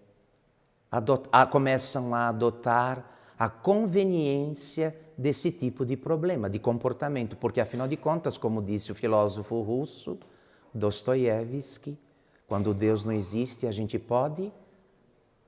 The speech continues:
Pode tudo. Pode tudo.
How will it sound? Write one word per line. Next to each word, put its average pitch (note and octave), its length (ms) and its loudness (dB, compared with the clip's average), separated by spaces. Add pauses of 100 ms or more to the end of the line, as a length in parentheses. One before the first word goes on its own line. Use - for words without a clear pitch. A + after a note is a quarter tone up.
Pode F#2+ 320 -6
tudo. E2+ 340 -18 (3000)
Pode F#2+ 300 -6
tudo. - 300 -18